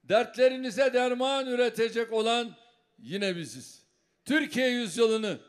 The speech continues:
inşa edecek olan yine biziz. Ülkemizi aydınlık yarınlara ulaştıracak olan da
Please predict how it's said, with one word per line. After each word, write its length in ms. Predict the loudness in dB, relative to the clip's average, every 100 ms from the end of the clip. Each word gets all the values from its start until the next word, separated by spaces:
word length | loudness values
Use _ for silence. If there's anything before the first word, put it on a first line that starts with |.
| _ _ _
inşa 500 | -12 -10 -6 -4 -4
edecek 540 | -6 -4 -4 -4 -6 -4
olan 380 | -2 -4 -6 -14 _ _ -12
yine 400 | -4 -2 -2 -4
biziz. 460 | -10 -14 -20 -20 _ _ _ _
Ülkemizi 880 | -6 -6 0 0 0 -4 -4 -4 -6 -12 _ _ 0
aydınlık 640 | 0 2 -2 -2 -6 -2
yarınlara 500 | -2 -2 -2 -2 0
ulaştıracak 840 | 0 2 0 -2 -4 0 -2 -4
olan 380 | -2 0 -2 0
da 260 | -2 -2